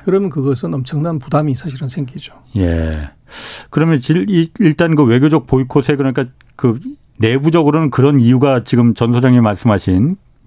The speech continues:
Speaker 2: 중국이 새로운 혁신적인 국가로 세계 만방에 보여주는 걸 좀 희석시키기 위한 그런 의도가 있지만은 표면적으로 내세우는 거는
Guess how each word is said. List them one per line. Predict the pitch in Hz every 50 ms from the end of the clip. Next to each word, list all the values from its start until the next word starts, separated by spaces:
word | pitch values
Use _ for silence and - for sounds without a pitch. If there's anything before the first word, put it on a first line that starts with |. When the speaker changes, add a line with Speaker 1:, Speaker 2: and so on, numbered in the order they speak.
| 123 - -
Speaker 2:
중국이 | - - 123 123 120 139 135 123 - - - - - - - _ _ _ _
새로운 | - - 202 190 202 185 135 113
혁신적인 | - 175 - - 202 185 165 165 160 147
국가로 | - 113 - - 131 120 127 123
세계 | - - - 180 170 170 165 156
만방에 | 135 113 98 104 110 117 113 117 110
보여주는 | - - 110 110 104 107 107 101
걸 | 123 131
좀 | 127 135 131 127 120 117 -
희석시키기 | - - 175 151 160 - - - - - 147
위한 | 131 110 92
그런 | - - 113 139 143
의도가 | 123 117 107 110 107 120
있지만은 | 113 - - - 101 92 90 104 127
표면적으로 | 127 - - 180 185 185 180 180 180 180 165
내세우는 | 123 110 101 90 127 123 117 117 107
거는 | 101 101 107 131 151 156